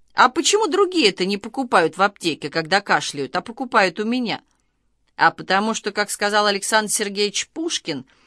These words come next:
мы ленивы и нелюбопытны. Не ленив и любопытен только наш участковый. Но мы уж как-нибудь обведём его вокруг пальца».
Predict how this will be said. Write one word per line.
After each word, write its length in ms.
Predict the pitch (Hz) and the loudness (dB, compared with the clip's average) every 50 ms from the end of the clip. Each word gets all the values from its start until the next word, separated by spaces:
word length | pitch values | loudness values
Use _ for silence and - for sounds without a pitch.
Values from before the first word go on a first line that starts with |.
| _ _ _ _ _ | _ _ _ _ _
мы 180 | _ - 440 415 | _ -2 0 2
ленивы 580 | - 220 208 208 226 214 240 269 277 220 202 196 | 2 2 2 2 2 2 2 0 2 2 0 -2
и 160 | - 214 214 | 0 -2 -4
нелюбопытны. 1000 | 220 220 220 214 208 190 202 196 190 - _ 262 254 220 - - 139 98 - _ _ _ _ _ _ _ _ _ _ _ _ _ _ | -2 -2 0 -2 0 4 4 2 2 2 _ -6 -6 -6 -6 -8 -14 -14 -14 _ _ _ _ _ _ _ _ _ _ _ _ _ _
Не 240 | - 160 185 202 214 | -6 -2 0 2 2
ленив 520 | 208 208 214 214 220 240 247 233 190 - - | 2 2 2 2 2 2 2 2 0 -4 -6
и 140 | - 180 | -4 -2
любопытен 720 | 185 180 170 165 165 156 - _ 233 254 254 - 190 156 139 - - - - - - | -2 -2 0 0 0 0 0 _ -6 -6 -4 -4 -6 -8 -8 -12 -16 -20 -20 -16 -6
только 300 | - - 339 285 - 320 | -2 -2 -2 0 0 0
наш 320 | 294 285 285 294 294 - 285 | 2 4 2 2 2 0 -4
участковый. 920 | 254 - 240 208 - - - - 165 175 196 226 240 196 175 143 - - _ _ _ _ _ _ _ _ _ _ _ | -2 -4 -4 -4 -6 -8 -12 -6 -2 0 0 2 2 0 -2 -2 -4 -8 _ _ _ _ _ _ _ _ _ _ _
Но 440 | - 185 185 185 190 190 190 190 190 | -10 -6 -2 0 4 6 6 6 6
мы 260 | 190 190 196 196 202 | 4 2 0 0 0
уж 160 | 202 196 - | 0 0 0
как-нибудь 920 | - 208 196 190 190 190 190 190 185 - 202 190 180 156 156 139 - - - - - - - | 4 6 8 8 10 10 8 6 4 -4 -6 -6 -4 -4 -6 -6 -6 -10 -16 -16 -20 -20 -4
обведём 540 | - 185 185 170 151 160 180 165 165 160 151 | 0 0 0 0 -2 -6 -6 -2 -2 -2 -2
его 240 | 147 139 151 151 151 | -2 -4 -6 -4 -2
вокруг 400 | 143 156 151 - 160 160 160 - | -2 -2 -2 -2 -8 -8 -8 -6
пальца». 500 | _ 165 151 123 98 - - - - | _ 0 0 0 0 -8 -10 -10 -10